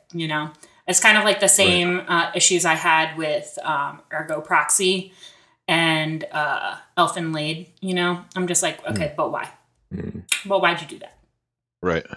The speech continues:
Speaker 1: You know? What? Why did we take the longest road to get here?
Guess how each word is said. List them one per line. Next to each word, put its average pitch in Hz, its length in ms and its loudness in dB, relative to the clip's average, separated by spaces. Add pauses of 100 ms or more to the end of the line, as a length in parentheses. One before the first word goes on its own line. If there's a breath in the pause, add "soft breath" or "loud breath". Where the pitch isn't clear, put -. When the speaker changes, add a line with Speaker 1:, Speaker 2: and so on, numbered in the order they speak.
(200)
Speaker 1:
You 180 120 -16
know? - 60 -14 (360)
What? 208 320 0
Why 226 280 6
did 214 180 0
we 214 120 -2
take 196 280 -2
the 202 120 6
longest 180 420 4
road 156 240 -2
to 170 80 -6
get 156 240 -2
here? - 260 -10